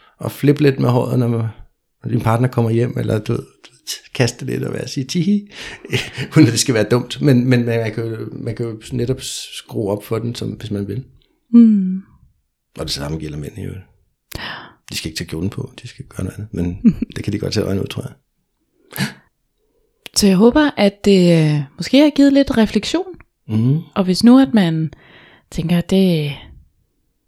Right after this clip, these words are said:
Speaker 2: det har jeg lyst til at lære mere om," så driver mig og Michael jo hver vores terapeut, Lille Biks.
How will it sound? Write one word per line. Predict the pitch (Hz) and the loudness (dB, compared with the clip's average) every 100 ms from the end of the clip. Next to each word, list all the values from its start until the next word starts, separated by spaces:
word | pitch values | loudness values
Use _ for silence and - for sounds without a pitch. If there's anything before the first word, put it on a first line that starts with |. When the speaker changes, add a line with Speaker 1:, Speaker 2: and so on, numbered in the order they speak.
| _ - | _ 4
Speaker 2:
det | 180 | 4
har | |
jeg | 190 | 4
lyst | 202 | 2
til | 226 | 2
at | |
lære | 202 | 2
mere | 190 247 | 2 2
om," | 330 311 - _ _ _ - | 0 -4 -10 _ _ _ -6
så | - 247 240 220 | 2 4 4 4
driver | 214 190 202 | 2 2 2
mig | 170 | 4
og | 190 | 4
Michael | 208 226 196 | 4 2 2
jo | 175 | 0
hver | 185 - | 0 0
vores | 185 175 190 - - - _ _ | 2 2 0 -2 -6 -8 _ _
terapeut, | - 156 247 - | -2 2 2 2
Lille | 277 277 | 2 2
Biks. | 294 - - - | 0 -4 -10 -16